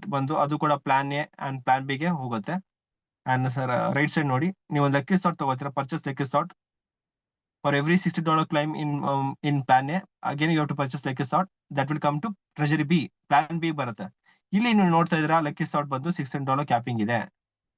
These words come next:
ಈ ನೆಕ್ಸ್ಟ್ ಫಂಡ್ ಬಂದು ಎಲ್ಲಿ ಹೋಗುತ್ತೆ, ಎಕ್ಸೆಸ್ ಫಂಡ್ ಓವರ್‌ಫ್ಲೋ ಅಂತ ಇದೆ, ಇಲ್ಲಿ ಪ್ಲಾನ್ ಎ ಬರುತ್ತೆ. That is a mechanism of this, ಆ, ಪ್ರಾಜೆಕ್ಟ್. So ನೀವು ಪ್ಲಾನ್ ಅಲ್ಲಿ ನೀವು ಕ್ಲೈಮ್ ಕೊಡ್ತೀರಾ, ಆ ಕ್ಲೈಮ್ ಬಂದು ಯೆಲ್ಲೋ ಬಾಕ್ಸ್ ಅಲ್ಲಿ ಇದೆ, ಫೈವ್ ಡಾಲರ್, ಫಿಫ್ಟಿ ಡಾಲರ್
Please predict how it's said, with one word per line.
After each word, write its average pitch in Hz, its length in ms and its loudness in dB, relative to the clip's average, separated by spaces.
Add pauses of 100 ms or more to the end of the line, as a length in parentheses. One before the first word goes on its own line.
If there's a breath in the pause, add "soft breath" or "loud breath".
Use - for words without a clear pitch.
ಈ 202 180 6 (120)
ನೆಕ್ಸ್ಟ್ - 300 -4 (260)
ಫಂಡ್ 147 280 0
ಬಂದು 127 280 -2
ಎಲ್ಲಿ 127 160 0
ಹೋಗುತ್ತೆ, 123 300 0
ಎಕ್ಸೆಸ್ 139 280 -4
ಫಂಡ್ 135 180 -2
ಓವರ್‌ಫ್ಲೋ 135 440 0
ಅಂತ 123 140 -4
ಇದೆ, 123 220 -4
ಇಲ್ಲಿ 165 200 -2 (360)
ಪ್ಲಾನ್ 131 260 2
ಎ 139 120 -2 (100)
ಬರುತ್ತೆ. 113 320 -2 (260)
That 131 160 -2
is 156 100 0
a 156 100 2
mechanism 135 460 0
of 135 140 -4
this, 165 200 -2
ಆ, 123 80 0 (1300)
ಪ್ರಾಜೆಕ್ಟ್. 151 360 0 (1200)
So 190 80 0 (220)
ನೀವು 175 240 2
ಪ್ಲಾನ್ 170 320 2
ಅಲ್ಲಿ 170 300 0
ನೀವು 165 240 0
ಕ್ಲೈಮ್ 160 340 -2
ಕೊಡ್ತೀರಾ, 156 380 0 (380)
ಆ 139 120 2
ಕ್ಲೈಮ್ 151 300 -2
ಬಂದು 151 320 -2
ಯೆಲ್ಲೋ 147 300 -2
ಬಾಕ್ಸ್ 147 300 -2
ಅಲ್ಲಿ 143 120 -4
ಇದೆ, 147 200 -4
ಫೈವ್ 143 280 -4
ಡಾಲರ್, 139 240 -2
ಫಿಫ್ಟಿ 139 280 -10
ಡಾಲರ್ 139 320 -2